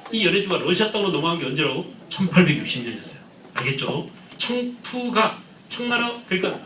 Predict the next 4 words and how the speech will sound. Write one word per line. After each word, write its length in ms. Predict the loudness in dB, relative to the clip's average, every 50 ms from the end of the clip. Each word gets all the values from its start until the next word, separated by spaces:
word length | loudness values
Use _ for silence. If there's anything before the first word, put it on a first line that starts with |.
| -16 -18 -18 -18 -18 -16 -18 -18 -14 -8
그 520 | -6 -4 -4 -4 -4 -6 -6 -10 -10 -12 -14 -18 -18 -14 -8
청나라에서 640 | -2 0 4 6 6 6 6 6 4 2 0 -2
프랑스하고 540 | 0 2 2 2 2 2 2 2 2 2 2
영국이 560 | 4 4 2 2 0 -2 -2 -4 -4 -6 -8